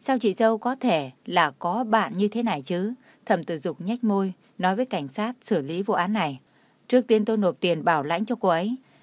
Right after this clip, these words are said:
Nếu như người bị hại thật sự muốn khiếu nại, bảo cô ta liên lạc với tôi."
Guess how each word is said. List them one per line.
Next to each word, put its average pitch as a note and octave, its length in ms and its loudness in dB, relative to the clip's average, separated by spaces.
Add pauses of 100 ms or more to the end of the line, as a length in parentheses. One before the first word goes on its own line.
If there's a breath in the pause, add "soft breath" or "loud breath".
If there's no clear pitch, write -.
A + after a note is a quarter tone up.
(140)
Nếu F#3 260 2
như B3+ 180 4
người G#3 160 2
bị F3 140 -2
hại E3+ 380 0
thật F3 200 2
sự F3+ 220 -2
muốn F#3 220 0
khiếu G#3+ 220 0
nại, A3 280 0 (180)
bảo E3 180 4
cô F#3 80 -2
ta G3+ 160 2
liên G3 200 0
lạc E3+ 160 0
với F#3 100 0
tôi." F#3 260 2